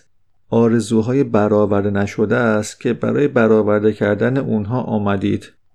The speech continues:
یعنی کاری که می‌خواستی با یک زندگی جدید،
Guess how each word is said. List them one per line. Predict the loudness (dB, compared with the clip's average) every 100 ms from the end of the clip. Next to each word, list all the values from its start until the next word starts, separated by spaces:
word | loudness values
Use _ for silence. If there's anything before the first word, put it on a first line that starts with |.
| _ _ -4
یعنی | 0 2 2
کاری | 0 0
که | 0 0
می‌خواستی | -2 -2 -2 0 -2
با | 2 2
یک | 2
زندگی | 0 0 0 0 0
جدید، | 2 0 0 0 0 -4